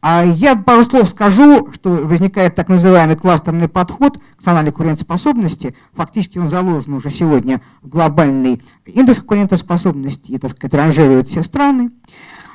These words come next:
А, это, м, важно, потому что это отличается от того, что как бы мы привыкли, м, и от того, что записано, м, во многих программах.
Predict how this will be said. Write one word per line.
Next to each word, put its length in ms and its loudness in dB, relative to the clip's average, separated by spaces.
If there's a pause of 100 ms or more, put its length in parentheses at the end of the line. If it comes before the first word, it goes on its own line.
(180)
А, 580 4 (180)
это, 320 4
м, 440 0 (160)
важно, 380 4
потому 420 0
что 160 -6
это 160 0
отличается 960 0
от 140 -8
того, 300 0
что 240 -12
как 160 -12
бы 80 -12
мы 160 -4
привыкли, 520 0
м, 520 -4
и 240 -6
от 160 -8
того, 200 -8
что 160 -12
записано, 540 -10
м, 680 -10
во 60 -12
многих 340 -8
программах. 640 -4